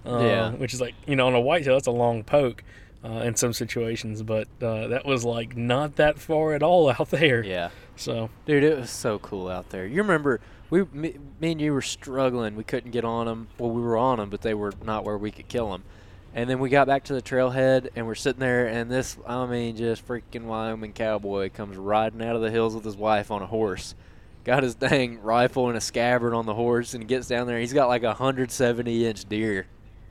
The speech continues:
Speaker 2: that he's packing out on his horse. And we're like, "How did you, how?" And he gave us some tips, and we went back in there, and we killed the next day. <laughs>
Speaker 1: Exactly. He's like, he's like, "Man, just sit on 'em.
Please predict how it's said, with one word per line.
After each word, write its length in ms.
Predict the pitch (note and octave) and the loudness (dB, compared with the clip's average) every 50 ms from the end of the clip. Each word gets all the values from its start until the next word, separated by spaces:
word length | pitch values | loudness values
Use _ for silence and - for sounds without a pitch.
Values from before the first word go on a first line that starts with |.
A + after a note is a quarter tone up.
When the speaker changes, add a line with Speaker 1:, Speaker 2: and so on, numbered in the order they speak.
| - A2+ | -4 -2
Speaker 2:
that 100 | A2+ G#2 | -2 -2
he's 140 | G2+ - | -2 -4
packing 360 | - - A#2 A2+ A2+ - G#2+ G#2+ | -2 0 0 0 0 -2 -4 -4
out 140 | G#2 G#2 | -2 0
on 140 | G#2 G#2 G2 | -2 -2 -4
his 100 | F2+ - | -6 -8
horse. 360 | - G#2+ G#2 G#2 G#2 G2 - | -6 -4 -2 -2 -4 -4 -8
And 80 | A#2 A#2 | -6 -4
we're 100 | A#2 A#2 | -2 -2
like, 240 | A2+ A2 A#2 A2+ - | -2 -2 -4 -8 -8
"How 200 | - D3+ D#3 E3+ | -8 -8 -8 -6
did 240 | E3+ E3+ - - D#3+ | -8 -8 -10 -10 -10
you, 140 | D3+ C3+ - - - - - - - - - - - - - - | -10 -10 -10 -12 -16 -16 -16 -16 -16 -18 -20 -20 -20 -20 -20 -20
how?" 500 | - - F#3 F#3+ G#3 G3+ D3+ A#2+ G#2+ A2+ - - - - - - - - - - | -8 -4 -2 -2 0 0 -2 -2 -4 -6 -10 -14 -18 -20 -20 -20 -20 -10 -4 -4
And 120 | C3 C3 | 0 0
he 80 | E3+ E3 | 2 6
gave 240 | F3+ E3+ E3 D3+ | 8 8 8 8
us 100 | E3 D#3+ | 6 4
some 220 | - - D3 B2+ - | 2 -2 -6 -8 -4
tips, 480 | - C#3+ C#3 D3 D#3 D3+ - - - - - | 0 2 2 4 2 0 -2 -8 -12 -6 -4
and 100 | B2+ B2 | 0 2
we 100 | B2+ C3+ | 2 2
went 280 | C#3 C#3+ C#3+ C#3+ - - | 4 2 2 0 2 2
back 240 | B2+ C3 B2 - | 2 2 2 0
in 140 | C#3 C3 C3 | -2 -2 0
there, 180 | C3+ C3+ B2+ A#2+ | 0 0 0 0
and 80 | A2+ | 0
we 80 | A#2+ A#2+ | -2 -4
killed 240 | - - B2 A#2 G#2+ | 0 2 2 2 2
the 60 | G#2+ | -2
next 360 | G2+ G2+ G#2 G#2 - - - - | -4 -4 -6 -6 -6 -10 -8 -4
day. 260 | F#2+ F#2 F2+ F#2 - - | -2 -2 -2 -2 -4 -10
<laughs> 340 | - - - - - - - F#3+ - - E3 E3 - D#3+ | -4 0 2 2 2 6 6 4 6 6 2 2 6 6
Speaker 1:
Exactly. 600 | C#3+ C#3 C#3 B2+ C3 C3 C3 C3 - - A#2+ A#2+ | 6 6 6 6 6 8 8 8 6 6 6 6
He's 140 | C#3 D#3+ | 6 6
like, 120 | G3+ F3 C3+ | 6 4 4
he's 140 | D#3 F3 F#3 | 2 2 2
like, 80 | E3+ | 4
"Man, 180 | E3+ F#3+ A#3+ A#3 | 4 4 2 2
just 140 | A3+ - - | 0 -2 0
sit 200 | - C#4 C#4 D4 | 2 2 2 4
on 200 | C#4+ C4+ G#3+ C3+ | 2 2 2 0
'em. 120 | A#2+ | -2